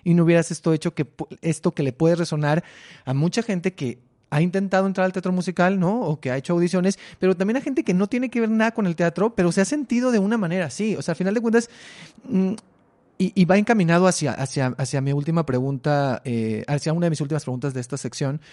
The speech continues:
que tiene que ver con, eh, cómo lo personal, de alguna forma, puede conectar con otra persona, ¿no? O sea, como una experiencia, el punto de partida, por así decirlo. Para empezar, tu punto de partida conecta con tu equipo, ¿no? O sea, cómo conecta y rebota con María, con Jimena,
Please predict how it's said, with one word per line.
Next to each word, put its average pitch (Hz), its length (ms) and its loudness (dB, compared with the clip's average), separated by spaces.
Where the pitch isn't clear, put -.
que - 80 -4
tiene 180 220 4
que 196 120 4
ver 185 220 4
con, 202 400 2
eh, 143 460 0
cómo 170 180 4
lo 240 140 6
personal, 165 720 0
de 147 80 -2
alguna 151 300 0
forma, 185 440 0
puede 180 220 4
conectar 180 440 -4
con 156 120 -8
otra 147 240 -8
persona, 123 400 -4
¿no? 160 160 -4
O 208 60 -4
sea, 147 140 -4
como 165 300 0
una 175 120 0
experiencia, 165 880 -2
el 151 100 -6
punto 196 240 -4
de 170 80 -2
partida, 147 340 -4
por 143 140 -4
así 135 140 -6
decirlo. 143 480 -4
Para 180 100 0
empezar, 240 500 0
tu 180 120 0
punto 196 180 4
de 240 80 6
partida 175 320 2
conecta 175 560 0
con 175 180 0
tu 147 80 -2
equipo, 156 340 0
¿no? 190 140 0
O 311 40 -2
sea, 202 140 -2
cómo 208 300 4
conecta 180 340 0
y 214 40 4
rebota 160 400 0
con 160 160 -4
María, 170 400 0
con 151 140 -4
Jimena, 185 560 0